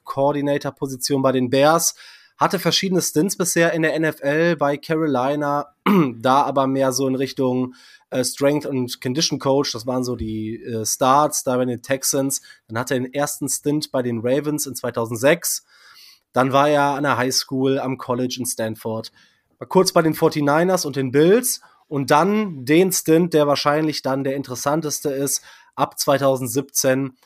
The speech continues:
bei den Ravens. Hm, vielleicht sagst du uns erstmal kurz, nach zweiundzwanzig hat man sich von Greg Roman als Offensive Coordinator getrennt. Was waren die maßgeblichen Gründe und was macht er jetzt noch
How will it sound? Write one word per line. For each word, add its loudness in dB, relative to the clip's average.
bei 2
den 0
Ravens. 2
Hm, 2
vielleicht 2
sagst 0
du 0
uns -2
erstmal -2
kurz, -2
nach 0
zweiundzwanzig 0
hat -2
man -2
sich -8
von 0
Greg -2
Roman 4
als -2
Offensive -8
Coordinator 0
getrennt. 0
Was 0
waren 4
die -4
maßgeblichen 2
Gründe 4
und 2
was -2
macht -6
er -2
jetzt 0
noch -8